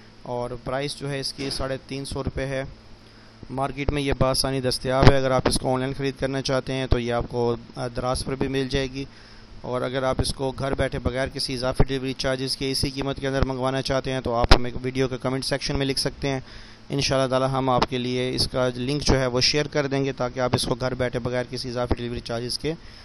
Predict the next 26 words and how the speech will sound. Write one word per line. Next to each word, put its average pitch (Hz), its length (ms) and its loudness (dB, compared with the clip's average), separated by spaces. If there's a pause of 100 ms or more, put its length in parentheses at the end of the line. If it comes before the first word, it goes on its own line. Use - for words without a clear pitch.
(160)
हासिल 131 320 -4
कर 120 200 4
पाएँ। 110 220 8 (1400)
जी 139 100 -8
फ्रेंड्स, 147 320 -2
ये 143 60 -2
इसका 139 280 -2 (120)
प्रीफेस - 420 6 (100)
पेज 135 280 4
देख 143 240 -2
रहे 143 320 -4
हैं 139 220 -4
और 117 500 -4 (160)
यहाँ 120 240 -6
पर - 260 12
तमाम 127 320 -2
डिटेल 127 320 -6
जो 135 140 -6
है 127 240 -4 (440)
आपको 131 340 8
नज़र 127 420 -4
आ 131 160 -2
रही 139 300 -4
है, 135 180 -4
आप 120 220 10
इसको - 200 4